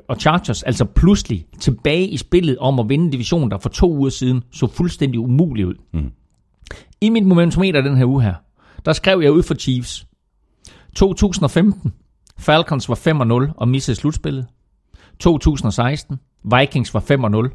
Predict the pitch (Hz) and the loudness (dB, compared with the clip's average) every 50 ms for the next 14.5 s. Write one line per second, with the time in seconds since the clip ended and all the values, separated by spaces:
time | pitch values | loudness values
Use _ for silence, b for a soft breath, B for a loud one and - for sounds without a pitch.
0 | - - - 113 117 127 127 - 123 101 - 143 151 - - 139 131 120 110 98 | -8 -4 -2 0 0 0 0 -2 -4 -2 -2 -2 -4 -2 -4 -6 -6 -6 -6 -10
1 | _ _ _ _ _ _ _ _ - - 175 160 - - 147 135 - - 104 - | _ _ _ _ _ _ _ _ 0 2 2 2 2 0 0 0 0 -4 -4 0
2 | - 160 165 - - 110 - _ _ _ _ _ _ - - - 160 156 147 - | -2 -2 -2 -2 -6 -8 -8 _ _ _ _ _ _ -8 -2 0 0 0 0 0
3 | 156 160 - 156 139 123 107 104 104 110 117 120 - _ _ _ _ _ _ _ | -2 -2 0 0 0 2 2 0 0 -2 -2 -6 -12 _ _ _ _ _ _ _
4 | _ _ _ _ _ - 120 113 - - 107 98 - - 101 98 - _ _ _ | _ _ _ _ _ -2 -2 -2 -2 -2 -6 -6 -6 -8 -10 -10 -12 _ _ _
5 | _ _ _ _ _ _ _ _ _ - 113 95 80 80 85 85 85 85 78 80 | _ _ _ _ _ _ _ _ _ -4 -2 -2 0 0 0 0 0 0 0 -2
6 | 73 65 - - - 69 - - - 62 62 65 65 67 - - - 67 62 - | -6 -8 -8 -10 -12 -12 -12 -10 -12 -10 -10 -10 -12 -10 -10 -10 -10 -12 -12 -12
7 | - 65 58 62 62 - - 64 - _ _ _ _ _ _ _ _ _ _ _ | -12 -12 -12 -12 -14 -12 -14 -14 -14 _ _ _ _ _ _ _ _ _ _ _
8 | - 110 98 - 117 - - 117 104 98 - - 95 - 110 101 - 123 110 143 | -6 -4 -2 -2 -2 -2 -2 -4 -4 -6 -6 -8 -8 -6 -6 -2 0 2 4 4
9 | 123 131 127 107 85 67 - - 101 104 95 82 - B B B B B - - | 4 4 2 2 0 0 0 0 2 2 0 -2 -2 B B B B B -4 -4
10 | 101 104 104 117 117 113 90 69 - - - - _ _ _ - - - - - | -2 -2 -2 -2 -2 -2 -2 -6 -8 -14 -20 -20 _ _ _ -20 -20 -20 -14 -14
11 | - - - - - 127 123 117 110 98 69 - - - - 113 98 90 85 67 | -14 -12 -8 -2 0 2 2 2 0 -2 -6 -8 -6 -2 0 0 0 0 -2 -4
12 | 69 73 69 - 64 52 50 - 65 65 71 67 - - - _ _ _ _ - | -4 -6 -6 -8 -10 -12 -12 -14 -12 -12 -12 -12 -14 -16 -20 _ _ _ _ -4
13 | 107 95 101 113 120 110 90 104 95 95 87 85 98 90 - 90 73 71 73 78 | -4 -2 -2 0 0 0 0 2 2 2 0 0 0 -2 -2 -2 -2 -2 -2 -2
14 | 80 71 64 62 58 52 50 - 53 53 | -2 -2 -4 -8 -12 -12 -16 -18 -20 -20